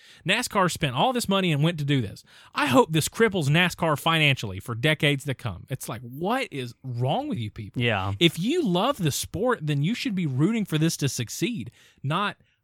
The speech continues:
Speaker 1: praying and hoping that it fails so nascar looks like a bunch of idiots and no one watches anymore. It's like, what do you, you're trying to kill the sport you love. I don't understand the hatred for, no, it's stupid.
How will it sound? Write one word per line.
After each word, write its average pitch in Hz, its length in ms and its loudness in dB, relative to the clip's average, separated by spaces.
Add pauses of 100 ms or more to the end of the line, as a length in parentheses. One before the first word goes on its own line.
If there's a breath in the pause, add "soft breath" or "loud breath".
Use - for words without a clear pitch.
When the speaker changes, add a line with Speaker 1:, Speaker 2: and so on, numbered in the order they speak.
(140)
Speaker 1:
praying 180 420 4
and 131 100 4
hoping 180 360 4
that 131 140 4
it 82 100 -4
fails 196 480 2
so 147 100 2
nascar 147 320 0
looks 143 140 -2
like 123 80 -2
a 120 40 -4
bunch 131 160 0
of - 100 -10
idiots 170 340 2
and 131 80 2
no 131 60 2
one 127 140 0
watches 139 300 -2
anymore. 58 320 -16 (1040)
It's - 80 -20
like, 170 80 -12
what 170 240 4
do 269 60 4
you, 240 320 2
you're 180 220 0
trying 254 320 0
to 143 80 0 (340)
kill 226 240 6
the 185 100 4
sport 170 320 4
you 143 140 2
love. 135 240 0
I 117 100 0
don't 147 260 4
understand 117 580 0 (420)
the 135 80 -2
hatred 127 480 2
for, 104 240 -2 (1300)
no, 117 400 -4
it's - 160 -10
stupid. - 380 -18